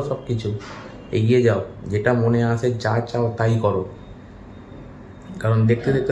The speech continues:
দেখো দু হাজার চব্বিশ শেষ হয়ে গেল, চব্বিশ কেটে গেল। আবার দেখবে আজ করছি, কাল করছি, কাল করবো, এই করতে করতে দেখবে দু হাজার পঁচিশ শেষ হয়ে যাবে। তখনও তোমরা বসে বসে ভাববে যে কবে করবো, কবে করবো। আরে ভুলে যাও, নতুন করে শুরু করো, নতুন করে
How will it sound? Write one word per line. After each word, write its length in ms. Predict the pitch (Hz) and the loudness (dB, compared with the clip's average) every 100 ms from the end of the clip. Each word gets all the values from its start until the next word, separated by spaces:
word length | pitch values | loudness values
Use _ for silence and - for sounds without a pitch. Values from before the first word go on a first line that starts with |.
| 131 | 2
দেখো 120 | 135 | 4
দু 80 | 123 | 4
হাজার 160 | 120 117 | 4 4
চব্বিশ 240 | 113 113 110 | 4 4 4
শেষ 120 | 113 104 | 4 4
হয়ে 120 | 104 95 | 2 2
গেল, 80 | 95 107 | 0 0
চব্বিশ 220 | 107 110 | 0 0
কেটে 220 | 113 107 | 0 2
গেল। 160 | 101 95 92 - - - - - 104 | 2 0 -2 -6 -16 -16 -12 0 6
আবার 160 | 120 113 | 6 6
দেখবে 220 | 117 117 120 107 | 4 6 4 4
আজ 80 | 110 117 | 2 2
করছি, 240 | 110 - - | 2 -2 2
কাল 120 | 113 110 | 2 4
করছি, 320 | 113 110 - 110 110 | 2 0 -4 0 2
কাল 120 | 110 107 | 2 4
করবো, 240 | 110 107 110 | 2 4 2
এই 80 | 113 | 4
করতে 200 | 117 117 120 | 2 4 2
করতে 220 | 120 123 | 2 2
দেখবে 160 | 123 131 | 2 4
দু 40 | 120 | 4
হাজার 140 | 123 120 | 4 2
পঁচিশ 200 | 117 - 123 | -2 0 -2
শেষ 100 | 113 | 2
হয়ে 120 | 113 107 | 4 4
যাবে। 140 | 107 113 | 2 2
তখনও 200 | 117 127 | 2 0
তোমরা 160 | 131 123 | 0 0
বসে 140 | 113 123 | 0 2
বসে 140 | 120 123 110 | 2 0 2
ভাববে 240 | 110 117 123 | 2 4 2
যে 60 | 120 | 4
কবে 200 | 113 107 110 | 2 2 2
করবো, 180 | 107 107 | 2 2
কবে 180 | 107 107 104 | 2 2 0
করবো। 220 | 101 101 104 - - 123 | 0 0 -4 -8 -4 2
আরে 120 | 170 123 | 2 4
ভুলে 200 | 127 139 139 | 4 4 4
যাও, 120 | 127 107 - - - - - | 2 0 -8 -16 -20 -12 -2
নতুন 180 | 117 123 | 0 2
করে 120 | 135 117 | 2 2
শুরু 140 | 120 120 | 2 4
করো, 100 | 120 | 2
নতুন 140 | 110 123 | 2 2
করে 120 | 123 | 2